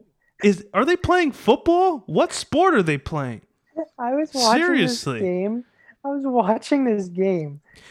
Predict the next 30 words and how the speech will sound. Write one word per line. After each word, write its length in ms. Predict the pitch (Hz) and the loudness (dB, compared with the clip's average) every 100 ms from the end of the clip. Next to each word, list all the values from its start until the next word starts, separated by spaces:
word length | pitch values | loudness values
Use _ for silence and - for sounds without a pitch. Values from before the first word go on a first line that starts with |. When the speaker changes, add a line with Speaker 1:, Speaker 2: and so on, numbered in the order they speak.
| - | 2
Speaker 1:
I 40 | |
Speaker 2:
And 60 | 185 | 4
Speaker 1:
like, 100 | 196 | 4
Speaker 2:
I 20 | |
Speaker 1:
and 100 | 220 | 2
Speaker 2:
remember 200 | 254 240 | 2 2
Speaker 1:
wait, 120 | 220 196 | 4 4
wait. 60 | |
Speaker 2:
talking 140 | 214 202 | 4 2
Speaker 1:
You 80 | 262 | 2
Speaker 2:
to 60 | |
Speaker 1:
said 160 | - - | 4 4
Speaker 2:
Mark. 100 | 196 | 4
Speaker 1:
earlier, 260 | 233 180 160 | 4 4 2
they're 100 | 180 | 0
like, 180 | 165 | 0
"Yeah, 140 | 208 220 214 | 0 -2 -2
uh, 160 | 190 - | -2 -2
uh, 80 | |
my, 200 | 175 175 | -2 -2
my 140 | 170 165 | -2 -2
Mark 320 | 160 202 196 | 0 -2 -2
really 160 | 175 170 | -4 -4
wants 200 | 160 - | -6 -6
to 60 | |
see 140 | - 160 | -6 -6
this 140 | 139 | -6
game." 160 | 185 165 - _ _ _ - | -6 -8 -12 _ _ _ -2
You 120 | 262 | 0
really 440 | 143 185 269 269 | 2 2 2 -4